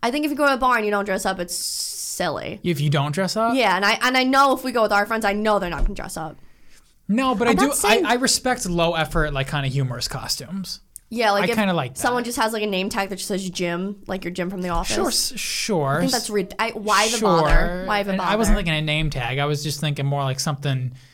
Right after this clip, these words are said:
Speaker 2: that just, like, like a shirt with a ghoul on it. I don't know.
Speaker 1: That's not a costume.
Speaker 2: I know. Exactly.
Speaker 1: It's ridiculous.
Speaker 2: It's like low effort Halloween acknowledgement.
Speaker 1: I think it's like you're so fucking stupid to do that. Genuinely, I think what was even the point?
Speaker 2: We're on totally different Halloween pages.
Speaker 1: What was even the point?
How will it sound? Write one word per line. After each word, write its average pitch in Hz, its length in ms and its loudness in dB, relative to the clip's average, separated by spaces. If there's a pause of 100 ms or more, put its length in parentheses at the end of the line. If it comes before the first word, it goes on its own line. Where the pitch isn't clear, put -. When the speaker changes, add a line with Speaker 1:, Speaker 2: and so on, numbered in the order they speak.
(240)
Speaker 2:
that 143 140 -2
just, 139 240 -2
like, 120 240 -6 (760)
like 131 140 -6
a 123 60 -6
shirt 123 340 -6
with 135 100 -10
a 123 100 -2
ghoul 123 580 -4
on - 240 -16
it. 220 260 -14
I - 140 -6
don't 135 140 -2
know. 113 300 -8
Speaker 1:
That's 226 160 -8
not 269 100 -4
a 254 60 -10
costume. - 640 -8
Speaker 2:
I 160 140 0
know. 180 480 0 (100)
Exactly. 151 600 0
Speaker 1:
It's 185 80 -8
ridiculous. 165 320 -8
Speaker 2:
It's - 60 -4
like 165 140 0
low 160 280 2
effort 160 280 -2
Halloween 151 460 0
acknowledgement. 131 720 -2
Speaker 1:
I 285 140 0
think 302 180 -2
it's 277 140 -2
like 240 180 -2
you're 214 80 0
so - 480 0
fucking 196 380 -4
stupid 165 420 -6
to - 80 -12
do 170 140 -10
that. - 260 -8
Genuinely, 190 480 -4
I 202 80 -4
think 208 260 -4
what 196 360 -2
was 196 160 -4
even 190 200 -6
the 185 60 -8
point? 151 420 -8
Speaker 2:
We're 156 140 2
on 247 140 2
totally 151 320 0
different 139 200 2
Halloween 147 320 0
pages. 214 240 -4
Speaker 1:
What 208 140 2
was 233 160 -4
even 220 240 -2
the 208 60 -6
point? 175 420 -8